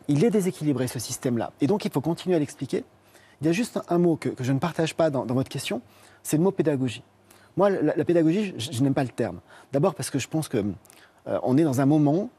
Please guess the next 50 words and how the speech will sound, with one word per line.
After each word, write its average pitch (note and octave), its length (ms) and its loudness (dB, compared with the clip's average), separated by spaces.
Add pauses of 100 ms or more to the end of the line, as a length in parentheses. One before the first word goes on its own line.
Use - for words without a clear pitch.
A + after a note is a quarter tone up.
(140)
pas C3+ 120 2
le C3 80 2
moment C3+ 200 4
des D3 80 4
retraites, E3+ 420 0
mais B2+ 140 0 (160)
plus F3 120 2
globalement, C#3+ 500 2 (500)
où, E3+ 160 6
euh, D3 200 4 (400)
les, C3+ 160 2
les C3+ 80 4
Français, E3+ 520 0 (260)
euh, A#2 120 0
ont C3+ 120 2
le C#3+ 40 0
sentiment D#3+ 480 0
que D#3+ 140 0
les B2+ 180 2
concertations C3 540 -6
ne C#3 40 0
servent - 240 -8
plus C#3 160 2
à C3 80 4
rien, B2 360 0
qu'on A#2+ 140 -4
ne A#2 40 4
les A#2+ 140 2
écoute C3+ 180 -2
pas, F3 220 0
et - 40 0
parfois C#3 300 -4
même F3 220 0 (400)
quand B2 140 -6
il C#3+ 40 0
y - 20 4
a B2+ 40 2
des C3+ 80 2
concertations, C3 540 -4
qu'on D#3+ 100 0
les A#2+ 80 2
prend - 180 -4
pour C#3+ 140 -4
des B2+ 120 2
imbéciles. A#2+ 420 -2
C'est - 120 -6
un A#2+ 80 -4
peu D#3+ 80 0
le F#3 60 4
sentiment, C#3 500 -2